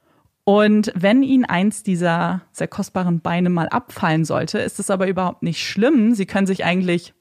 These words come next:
ziemlich gut noch bewegen. Sie haben ja acht Stück. Und wenn die Spinnen jung genug sind, dann wächst das Bein sogar manchmal nach.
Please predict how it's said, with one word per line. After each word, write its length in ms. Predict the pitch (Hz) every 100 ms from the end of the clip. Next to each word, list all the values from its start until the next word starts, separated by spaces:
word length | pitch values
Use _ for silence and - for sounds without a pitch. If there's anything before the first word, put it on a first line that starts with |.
| _
ziemlich 380 | - 202 196 -
gut 160 | 190
noch 140 | 175 170
bewegen. 360 | 156 156 202
Sie 120 | 196 165
haben 80 |
ja 160 | 165 151
acht 220 | 151 -
Stück. 400 | - - 233 - - - - -
Und 260 | 240 269 254
wenn 100 | 220
die 80 | 214
Spinnen 480 | - 202 226 220 -
jung 240 | 202 226
genug 340 | 202 185 247 -
sind, 240 | 180 180
dann 160 | 190 180
wächst 260 | 220 -
das 140 | 196 -
Bein 240 | 180 202
sogar 220 | 196 185
manchmal 440 | 175 170 - 160 156
nach. 520 | 160 151 - - -